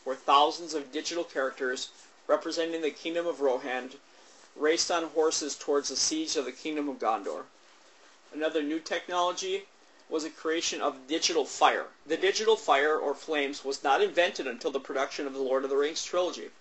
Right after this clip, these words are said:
Maybe the greatest technology to come out of the trilogy has been motion capture. An actor wears a tracksuit with small tracking marks that look like tennis balls all over his suit.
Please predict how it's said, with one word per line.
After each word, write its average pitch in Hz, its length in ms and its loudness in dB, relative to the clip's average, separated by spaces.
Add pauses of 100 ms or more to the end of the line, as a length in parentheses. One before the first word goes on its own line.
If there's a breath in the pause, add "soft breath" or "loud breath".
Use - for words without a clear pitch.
(520 loud breath)
Maybe 165 180 2
the 160 120 -6
greatest 147 440 4
technology 147 600 0
to - 140 -14
come 170 200 -4
out 180 160 6
of 165 80 -8
the 147 60 -6
trilogy 131 460 -2
has 151 240 2
been 143 140 -4
motion 135 360 -2
capture. - 400 -8 (680 loud breath)
An 147 80 -4
actor 160 380 4
wears 185 240 2
a - 20 -10
tracksuit 151 640 0
with 131 160 -6
small 151 320 4
tracking 143 460 0
marks 135 260 0
that 135 140 0
look 143 180 -4
like 147 160 -2
tennis 143 300 -4
balls 131 420 2
all 156 140 6
over 151 200 2
his 135 160 -2
suit. 110 300 -2